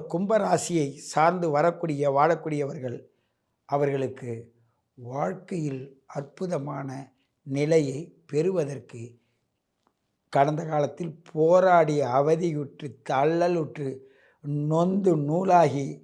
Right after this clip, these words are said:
சத்தியத்தை மீறி, இல்ல சத்தியத்திற்குள் அகப்பட்டு, எல்லார்ட்டையும் அவதிப்பட்டு,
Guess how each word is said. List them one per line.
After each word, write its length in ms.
சத்தியத்தை 760
மீறி, 500
இல்ல 200
சத்தியத்திற்குள் 920
அகப்பட்டு, 640
எல்லார்ட்டையும் 680
அவதிப்பட்டு, 640